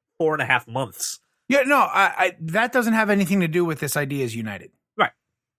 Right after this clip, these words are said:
Speaker 2: So this is a separate
Speaker 1: Yeah, it's a whole separate thing.
Speaker 2: Yeah. So you have to be a member of that
Speaker 1: Right.
Speaker 2: network.
Speaker 1: Okay.
Speaker 2: I'm just saying, there's, there's like a
Speaker 1: Yeah, you gotta, you gotta, there's a buffer. There's a middleman. I get it.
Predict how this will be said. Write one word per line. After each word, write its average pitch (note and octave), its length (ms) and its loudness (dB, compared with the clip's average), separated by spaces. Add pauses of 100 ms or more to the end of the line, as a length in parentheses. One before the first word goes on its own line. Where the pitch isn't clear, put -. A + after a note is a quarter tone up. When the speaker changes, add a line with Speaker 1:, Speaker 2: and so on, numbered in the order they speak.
(180)
Speaker 2:
So D3+ 260 2
this D3+ 240 -4
is F3+ 140 2
a D3+ 80 -2
separate E3+ 600 0 (180)
Speaker 1:
Yeah, - 140 0
it's - 100 -10
a A2+ 60 -4
whole D#3 160 2
separate B2 200 -2
thing. F2+ 160 -10 (640)
Speaker 2:
Yeah. C3+ 280 0 (260)
So D3 240 -2
you C#3 160 -6
have G3 160 0
to F#3+ 60 -8
be F3+ 120 2
a E3+ 40 0
member E3 340 2
of A#2+ 280 -6
that A#2 380 -6
Speaker 1:
Right. E4 220 0 (560)
Speaker 2:
network. - 600 -8 (360)
Speaker 1:
Okay. F3 220 2 (180)
Speaker 2:
I'm B2 80 -12
just D#3+ 200 -2
saying, C#3+ 500 2 (120)
there's, C#3 260 0
there's D3 280 2
like D#3+ 180 0
a A#2+ 340 0 (120)
Speaker 1:
Yeah, F4+ 100 2
you F#3 120 4
gotta, A3 220 2
you A3 140 0
gotta, A#3 160 2
there's G3+ 180 0
a G#3+ 60 4
buffer. G3 360 -2
There's A#2+ 140 -2
a F3 60 0
middleman. B2 380 0
I C4 120 2
get G2 200 -4
it. D3+ 140 -6